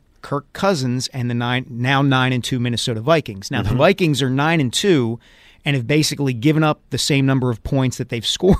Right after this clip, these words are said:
Speaker 1: this season, which is pretty amazing.
Speaker 2: Yeah.
Speaker 1: But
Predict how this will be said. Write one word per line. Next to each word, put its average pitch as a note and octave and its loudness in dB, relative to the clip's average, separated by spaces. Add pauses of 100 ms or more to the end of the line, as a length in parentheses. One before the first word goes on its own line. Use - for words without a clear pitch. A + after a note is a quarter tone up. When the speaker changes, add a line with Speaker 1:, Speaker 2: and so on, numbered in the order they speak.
(120)
Speaker 1:
this E3+ 0
season, C3 -2
which B2 -2
is B2+ -6
pretty F3 0
amazing. A2+ -2
Speaker 2:
Yeah. G#2 -2 (340)
Speaker 1:
But C3+ 0